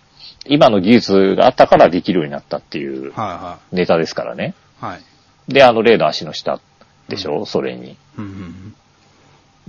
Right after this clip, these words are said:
Speaker 1: あれ、やれてるのはストリートバスケの人たちだけのはず。
Speaker 2: うんうんうん。
Speaker 1: ダンク専門の。
Speaker 2: うん。
Speaker 1: まあね、エヌビーエーだってもっとできるって言わればできるんだけど、まあ、
Speaker 2: うん。
Speaker 1: ほら、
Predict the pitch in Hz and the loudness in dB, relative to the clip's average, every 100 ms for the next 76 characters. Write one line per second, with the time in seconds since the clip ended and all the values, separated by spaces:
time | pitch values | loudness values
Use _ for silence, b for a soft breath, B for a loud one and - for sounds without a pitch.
0 | - 180 170 180 175 170 160 85 - _ | -2 4 6 6 6 4 2 0 -8 _
1 | - B B - 156 - - 113 135 135 | -20 B B -16 -18 -16 0 6 6 6
2 | 143 104 - - 123 180 208 185 190 180 | 4 2 -4 0 2 2 2 2 4 4
3 | 196 - 185 - - - 78 87 117 110 | 2 2 -4 -4 -6 -4 -4 0 0 2
4 | 101 80 85 _ - 120 107 104 98 98 | 0 -2 -10 _ -6 -6 -4 -6 -8 0
5 | 107 101 - 90 67 76 69 67 - 92 | 4 4 2 -6 -6 -10 -12 -12 -14 -18
6 | 87 B B B B B B _ _ _ | -20 B B B B B B _ _ _
7 | _ _ _ _ _ _ - 78 82 107 | _ _ _ _ _ _ 0 0 2 2
8 | 120 139 151 95 - - 113 - 69 - | 2 4 6 6 2 0 0 0 0 0
9 | 98 - 73 69 64 76 107 90 73 62 | 0 0 -2 -4 -6 -6 -2 -2 -2 -6
10 | 67 69 65 - 65 | -4 0 0 0 -2